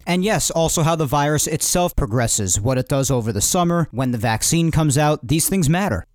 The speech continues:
Let's just do a few more and then we'll move on to Instagram. Up next, we have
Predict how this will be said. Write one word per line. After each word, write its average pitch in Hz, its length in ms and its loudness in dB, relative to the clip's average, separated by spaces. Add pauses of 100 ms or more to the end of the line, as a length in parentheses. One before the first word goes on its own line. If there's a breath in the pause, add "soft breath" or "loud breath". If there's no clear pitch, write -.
(260)
Let's 175 140 0
just 175 160 -2
do 180 120 2
a 156 40 0
few 160 240 2
more 135 220 2
and 131 80 0
then 127 80 0
we'll 120 80 0
move 117 240 0
on 110 140 -2
to 123 60 -4
Instagram. 104 560 -2
Up 127 120 -4
next, 147 280 -2
we 151 120 0
have 135 120 -2